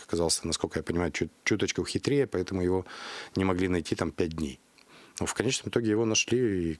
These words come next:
жив-здоров. Следом за ним, когда там попробовала сбежать девочка, э, тоже семнадцатилетняя, да, ну, там отработали очень хорошо, то есть девочка там через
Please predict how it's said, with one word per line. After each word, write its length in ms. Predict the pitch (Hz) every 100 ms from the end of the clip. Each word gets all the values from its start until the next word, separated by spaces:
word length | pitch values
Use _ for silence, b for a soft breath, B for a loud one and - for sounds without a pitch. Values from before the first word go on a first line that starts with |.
| -
жив-здоров. 640 | 87 113 104 87 95 107 - - B B B B B B B
Следом 400 | - - 110 104
за 80 | 98
ним, 140 | 110 104
когда 440 | 92 92 98 87
там 180 | - 87
попробовала 500 | 92 104 101 95 85
сбежать 320 | 85 92 90
девочка, 480 | 110 151 135 - 78 - _ -
э, 340 | 85 78 76 73 _
тоже 220 | - 92 82
семнадцатилетняя, 800 | - 80 73 - - 78 - 73
да, 120 | 73 73 76 -
ну, 300 | 87 110 -
там 220 | - 101 90
отработали 520 | 85 92 92 95 85
очень 240 | 85 -
хорошо, 360 | - 90 - 139
то 120 | -
есть 160 | 78 76
девочка 380 | 90 101 -
там 180 | - -
через 320 | - 82 80